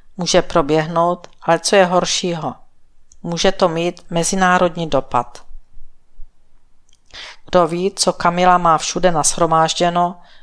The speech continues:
kdo ví, kdo by se její vraždou mohl začít zabývat. Dostali zprávu ze zahraničí, že Kamila požádala o pomoc Interpol. Takové komplikace rozhodně nechtěl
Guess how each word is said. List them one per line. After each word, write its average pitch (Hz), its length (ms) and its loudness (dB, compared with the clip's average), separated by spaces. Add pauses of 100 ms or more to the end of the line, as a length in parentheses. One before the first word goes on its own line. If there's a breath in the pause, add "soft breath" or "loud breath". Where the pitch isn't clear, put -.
kdo 165 240 2
ví, 165 440 -4 (680 soft breath)
kdo 180 180 2
by 180 120 2
se - 180 4
její 175 260 4
vraždou 185 600 4
mohl 175 300 0
začít 165 380 0
zabývat. 143 640 -2 (880 loud breath)
Dostali 202 580 -2
zprávu 180 440 0
ze 180 160 -2
zahraničí, 170 1000 0
že 170 200 0
Kamila 180 440 0
požádala 170 680 2
o - 40 -2
pomoc 165 420 -4
Interpol. 143 680 -4 (840)
Takové 185 360 2
komplikace 175 840 0
rozhodně 180 540 -2
nechtěl 175 640 0